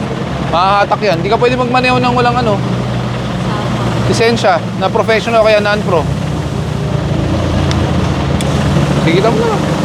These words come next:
Tapos pakatak mo na lang. Ah,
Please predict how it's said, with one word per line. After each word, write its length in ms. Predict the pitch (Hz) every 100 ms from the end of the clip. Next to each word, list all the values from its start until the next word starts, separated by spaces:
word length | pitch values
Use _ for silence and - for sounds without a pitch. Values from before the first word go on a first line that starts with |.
| -
Tapos 200 | - 339 - - - - -
pakatak 400 | 196 202 196 196
mo 80 | 190
na 100 | 190
lang. 60 | - - - - - - -
Ah, 760 | 202 240 254 254 254 254 254